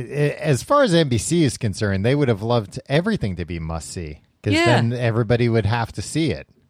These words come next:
Speaker 2: Yeah.
Speaker 1: The totalitarian, uh, state.
Speaker 2: They
Speaker 1: That's wh-
Speaker 2: lobbied the government for
Speaker 1: Yeah,
Speaker 2: that to
Speaker 1: that's
Speaker 2: happen.
Speaker 1: why. They would love a Brave New World where,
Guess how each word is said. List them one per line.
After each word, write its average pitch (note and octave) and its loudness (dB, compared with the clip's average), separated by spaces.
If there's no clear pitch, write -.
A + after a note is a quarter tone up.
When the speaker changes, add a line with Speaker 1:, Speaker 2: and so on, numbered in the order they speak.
Speaker 2:
Yeah. D#3 -8
Speaker 1:
The G2 -6
totalitarian, A#2 -2
uh, A2 0
state. D#3 -2
Speaker 2:
They C#3 -16
Speaker 1:
That's C#3 4
wh- F3 -2
Speaker 2:
lobbied A#3+ 2
the F3 0
government D#3+ -2
for A#2 -2
Speaker 1:
Yeah, B2+ 4
Speaker 2:
that F2 -2
to F#2 -2
Speaker 1:
that's C#3+ 2
Speaker 2:
happen. B2+ 0
Speaker 1:
why. C#3+ 4
They C#3 2
would D#3 2
love C#3+ 2
a A2+ 4
Brave A2 2
New A2 4
World G2 0
where, F#2+ 0